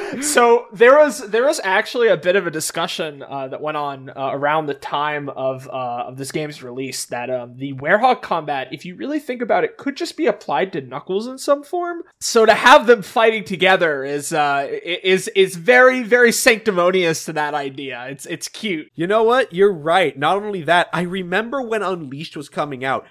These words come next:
Speaker 2: I remember this specific, like, I G N interview where the Sega rep said, "Oh yeah, Knuckles and Shadow are in the game."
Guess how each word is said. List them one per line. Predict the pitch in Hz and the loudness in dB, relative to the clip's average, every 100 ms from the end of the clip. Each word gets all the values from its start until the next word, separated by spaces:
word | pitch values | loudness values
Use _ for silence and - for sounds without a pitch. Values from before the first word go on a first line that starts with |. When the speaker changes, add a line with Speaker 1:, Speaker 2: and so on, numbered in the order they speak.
| _ 139 | _ -4
Speaker 2:
I | |
remember | 175 214 185 185 175 113 - _ | -2 -4 -4 -4 -4 -8 -8 _
this | 147 170 | -8 -6
specific, | - 147 - 185 190 233 220 | -10 -10 -4 -4 -2 -2 0
like, | 170 156 - | -2 -2 -4
I | 151 175 | -4 -4
G | 160 165 | -6 -6
N | 151 | -6
interview | 135 143 151 131 120 117 | -8 -8 -8 -8 -10 -6
where | 127 | -6
the | 131 | -6
Sega | 127 - 151 160 151 | -8 -4 -4 -2 -4
rep | 131 123 - | -2 -2 -4
said, | - 131 127 _ - | -2 -2 -2 _ -4
"Oh | 180 | 0
yeah, | 175 | 0
Knuckles | 139 165 175 175 | 0 0 -2 -6
and | 160 | -10
Shadow | - 147 151 143 | -4 -2 0 0
are | 127 | -2
in | 120 | -4
the | 110 | -8
game." | 110 98 | -8 -10